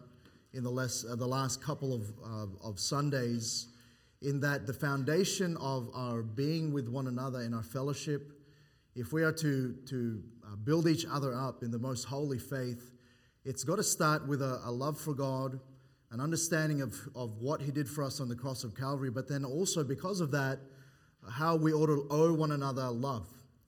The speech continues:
How the foundation of our, get, our, our, our togetherness, the foundation of our fellowship is the, just a love one for another. And then a flow on from that would then be just the, the humility then that we're supposed to,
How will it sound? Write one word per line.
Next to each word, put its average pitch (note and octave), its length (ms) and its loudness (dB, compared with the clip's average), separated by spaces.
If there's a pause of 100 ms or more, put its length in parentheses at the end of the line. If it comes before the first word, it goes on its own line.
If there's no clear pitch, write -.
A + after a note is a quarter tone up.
(520)
How D3 120 -2
the D3 120 2
foundation E3 720 4
of D3 160 4
our, C#3+ 140 4
get, D3 220 2 (320)
our, C3+ 220 -2
our, C3 220 -2 (180)
our A#2 100 -4
togetherness, E3+ 720 2
the C#3+ 80 -2
foundation C#3+ 680 0
of C3+ 120 -2
our B2+ 100 -2
fellowship D#3 800 -2 (380)
is C#3+ 360 2
the, B2+ 320 -2 (140)
just - 260 -4
a C#3+ 60 0
love C#3+ 520 2
one C#3+ 340 0
for D3 180 -2
another. B2+ 380 -2 (960)
And D3+ 120 0
then F#3 320 4
a D3+ 60 -2
flow G#3 400 2
on F#3 80 6
from D#3 240 0
that D3 240 0
would C#3 160 -2
then D#3+ 220 2
be D3 300 4
just D3+ 260 -2
the, C3+ 240 0
the C3+ 80 -2
humility D3+ 580 2
then C3+ 300 2
that B2+ 120 -2
we're C3 200 -2
supposed C#3 500 -4
to, C3 280 -2